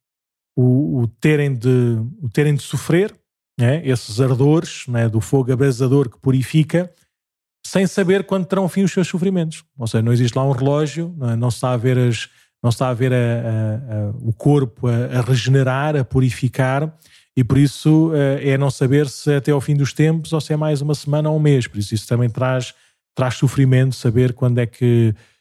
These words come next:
quando é que esse purgatório acabará para, para eles. Há uma esperança de que há de acabar bem, não é? Nós sabemos isso, mas aquela, aquela,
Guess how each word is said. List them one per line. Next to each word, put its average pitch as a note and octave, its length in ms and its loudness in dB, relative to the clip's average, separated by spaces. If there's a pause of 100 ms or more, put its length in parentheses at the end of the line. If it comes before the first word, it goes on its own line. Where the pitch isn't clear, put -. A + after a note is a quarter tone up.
(180)
quando A#2+ 180 0
é A#2 60 0
que - 160 -4
esse A2+ 200 -2
purgatório B2 580 0
acabará A#2 380 -2
para, A2 440 -2
para A2+ 180 -2
eles. G2 360 0 (300)
Há A2 120 -4
uma A#2 100 0
esperança C#3+ 720 -2
de - 80 -16
que - 100 -6
há A#2 60 0
de A2+ 80 -4
acabar B2+ 380 -4
bem, G3 260 -4 (640)
não A2+ 100 0
é? D3+ 140 -2 (240)
Nós G#2 200 -4
sabemos A2 340 0
isso, D3 400 0 (500)
mas B2+ 440 0
aquela, B2 880 -2
aquela, A2 580 -4